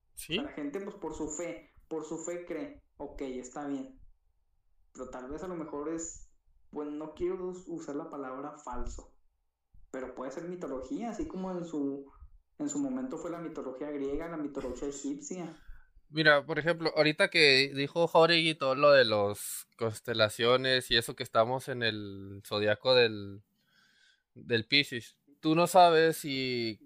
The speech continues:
Speaker 1: cuando se haga el cambio a, a Acuario aparezca alguien diciendo que es el bueno, que estos son los buenos,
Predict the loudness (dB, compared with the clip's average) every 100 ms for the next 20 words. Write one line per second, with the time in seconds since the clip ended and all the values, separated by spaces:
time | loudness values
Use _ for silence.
0 | _ 2 4 4 2 2 4 2 2 0
1 | 6 10 10 8 4 0 2 4 4 4
2 | -4 -8 _ _ _ _ _ _ _ _
3 | -4 4 6 4 4 8 10 10 10 6
4 | _ 2 4 4 4 4 0 -6 -6 -6
5 | -6 0 0 0 -2 -6 -6 2 4 4
6 | -2 -8 -10 -12 -12 -8 -4 0 0 0
7 | -6